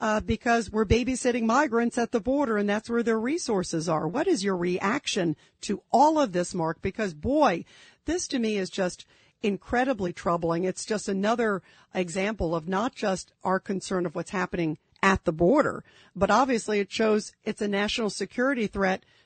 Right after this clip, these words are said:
to our skies as well. So this is a really huge issue, Mark.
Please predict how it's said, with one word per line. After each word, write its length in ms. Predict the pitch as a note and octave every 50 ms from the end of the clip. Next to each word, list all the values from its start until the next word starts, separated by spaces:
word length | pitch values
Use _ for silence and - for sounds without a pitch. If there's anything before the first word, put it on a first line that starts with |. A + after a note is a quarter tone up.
| _ -
to 160 | - - A3 G3
our 140 | G3 G3
skies 560 | F#3 - - - G3+ G3+ A3+ C#4 D4 C4+ F3+ -
as 180 | G3 F#3 F3
well. 380 | F#3+ F#3+ A3 B3+ C4+ B3 E3+ D#3
So 260 | - - - G3 F3+
this 280 | F3 E3 B3+ D4 - -
is 120 | G#3 E3
a 120 | F3+ E3
really 420 | E3 F3+ F#3+ C4+ D4 B3 F#3+ E3+ D3+
huge 420 | - - - D4 C#4+ G3+ E3 -
issue, 300 | A3 A#3+ C4 - - F3+
Mark. 340 | F3 F3 - - - _ _